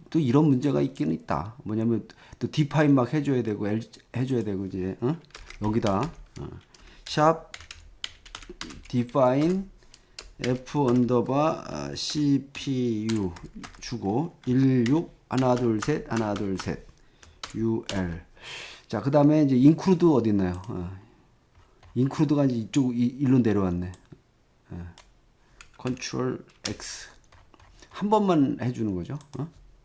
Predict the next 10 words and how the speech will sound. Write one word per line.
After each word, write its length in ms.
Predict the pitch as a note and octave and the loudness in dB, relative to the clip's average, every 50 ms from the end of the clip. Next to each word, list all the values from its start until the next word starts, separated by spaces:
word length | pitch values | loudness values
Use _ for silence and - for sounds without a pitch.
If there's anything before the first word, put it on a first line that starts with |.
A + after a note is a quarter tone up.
| _ _ _ _ _ _ _ _ - - - - - - - - _ - | _ _ _ _ _ _ _ _ -18 -18 -18 -18 -18 -20 -20 -20 _ -16
그 60 | - | -12
다음에 460 | - A2 A2 A2 A#2+ C3 B2+ A2 G#2 - | -10 -6 -4 -2 -2 0 0 -2 -4 -4
컨트롤 420 | - - C#3 C#3 - - A#2+ F#2+ | -4 -4 -4 -4 -4 -4 -4 -4
V. 260 | - G#2 G2 F2 E2 D#2+ - - - - - - - - - - | -4 -4 -4 -4 -6 -8 -14 -20 -20 -20 -20 -20 -20 -20 -18 -16
그 80 | - A#2 | -10 -4
다음에, 520 | A#2 A#2+ A#2 A#2 B2+ C#3 D#3+ F3 F3 E3+ - _ _ _ _ _ _ _ _ _ _ | -2 0 0 2 2 2 2 2 0 -4 -10 _ _ _ _ _ _ _ _ _ _
에, 200 | - A2 G#2+ G#2 | -8 -6 -4 -4
샵 320 | G2+ - - C#3+ D#3 E3 D#3+ - - - _ _ _ | -4 -4 -2 -2 -2 -2 -4 -8 -14 -20 _ _ _
인크루드, 640 | - B2+ A#2+ A#2+ A#2+ - B2 B2 B2 A#2+ A#2+ D3 D#3+ F3 F#3 F#3 - - - - - - - - - - - - - - _ - - - - - - - - - - - - - - - - - - _ _ _ _ - - - - - - - _ _ _ _ - - - _ - - - | -2 0 0 0 -2 -2 -2 0 0 0 0 0 -2 -2 -2 -6 -10 -18 -20 -20 -20 -20 -18 -18 -20 -20 -20 -20 -20 -20 _ -20 -20 -20 -20 -20 -20 -20 -20 -20 -20 -20 -20 -20 -20 -20 -20 -20 -20 _ _ _ _ -18 -16 -16 -18 -20 -20 -20 _ _ _ _ -20 -20 -20 _ -20 -20 -16
어, 520 | - G1+ G1+ G1+ G#1 - - - F#2 F#2+ | -12 -12 -10 -10 -10 -12 -12 -12 -14 -14